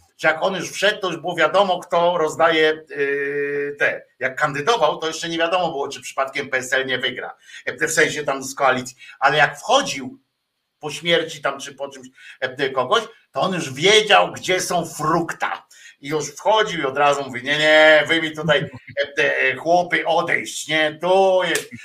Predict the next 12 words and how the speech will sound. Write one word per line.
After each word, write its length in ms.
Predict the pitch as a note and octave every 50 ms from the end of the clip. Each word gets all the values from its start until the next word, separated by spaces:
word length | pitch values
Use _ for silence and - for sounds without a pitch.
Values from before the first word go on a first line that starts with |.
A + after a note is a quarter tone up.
| - B2+ C#3 C#3+ C#3+ -
e, 100 | D3 C3
moja 280 | C3+ C#3 C3+ C3 B2+
piguła". 320 | B2 - B2 - A2+ A2 - F2 F2 - _ _ _ D#3+ D3+
E, 60 | D3+ D3+ - E3 D#3+ D3 - _
to 160 | - G#3+ A#3
po 160 | A#3 A#3 A3
prostu, 580 | - G#3 G3+ F3+ D3+ - - F#3+ G3+ G3+ G3 - _ _ _ _ _ _ _ _ _ _ _ _ _ _ _ _ _ _ - - -
to 120 | - F3 F#3
po 140 | F#3 G#3
prostu, 560 | G3 - F3 D#3+ D#3 - - - F#3 F#3+ F#3 F#3 - - - - - _
e, 20 |
e, 360 | D#3+ D#3+ D#3+ E3 E3 E3 F3